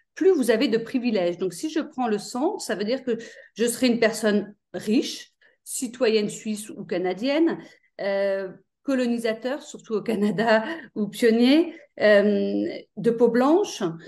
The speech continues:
euh, pour avoir plus de pouvoir actuellement un homme, euh, hétérosexuel, non handicapé, euh, avec une santé mentale stable et plutôt bilingue,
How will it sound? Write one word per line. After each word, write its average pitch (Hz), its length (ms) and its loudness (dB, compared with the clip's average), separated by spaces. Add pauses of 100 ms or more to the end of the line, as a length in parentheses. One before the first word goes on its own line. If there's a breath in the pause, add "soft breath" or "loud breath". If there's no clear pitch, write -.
(200 loud breath)
euh, 190 500 -4 (720)
pour 262 120 0
avoir 247 220 2
plus 233 120 -2
de 254 80 0
pouvoir 240 400 2
actuellement 226 720 0
un 202 220 0
homme, 294 360 2 (380 loud breath)
euh, 208 580 -2 (160)
hétérosexuel, 240 1400 -2
non 233 280 -4
handicapé, 233 1000 -4 (380 loud breath)
euh, 196 560 -2
avec 226 340 -2
une 220 60 -4
santé 214 260 -6
mentale 208 320 -6
stable 233 800 0 (300 loud breath)
et 214 120 0
plutôt 240 360 -4
bilingue, 208 540 4